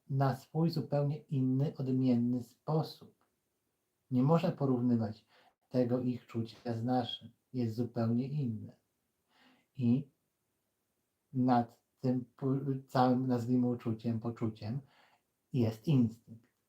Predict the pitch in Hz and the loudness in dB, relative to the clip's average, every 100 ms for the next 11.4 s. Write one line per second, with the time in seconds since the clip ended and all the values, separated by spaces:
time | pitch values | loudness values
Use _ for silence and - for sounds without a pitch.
0 | _ - 113 113 113 113 _ _ _ _ | _ -2 2 2 0 -4 _ _ _ _
1 | _ _ - 113 113 - 143 123 113 113 | _ _ -4 -2 -2 -2 -2 -4 -6 -6
2 | 110 117 107 104 101 127 117 110 110 107 | -4 -2 -2 -2 -4 -4 -2 0 0 -2
3 | - _ _ _ _ _ _ _ _ _ | -10 _ _ _ _ _ _ _ _ _
4 | - 131 135 135 127 127 123 131 127 127 | -8 0 2 4 4 2 -2 -4 -4 -4
5 | 123 123 - _ _ _ _ _ _ _ | -4 -10 -18 _ _ _ _ _ _ _
6 | _ - 120 123 135 - 143 135 117 113 | _ -6 0 2 2 0 2 4 4 4
7 | 131 127 127 131 143 143 - _ 147 117 | -2 -6 -6 -4 -4 -6 -12 _ -10 -4
8 | 160 156 - 151 131 117 - 135 135 143 | -2 0 0 0 0 0 -2 -4 -2 -2
9 | 170 202 - 131 120 107 98 98 113 113 | -4 -6 -4 -2 -2 -2 -4 -6 -4 -2
10 | 123 117 143 208 151 117 98 101 101 98 | -2 -2 -2 2 2 2 -2 -6 -8 -12
11 | 98 - - | -16 -20 -20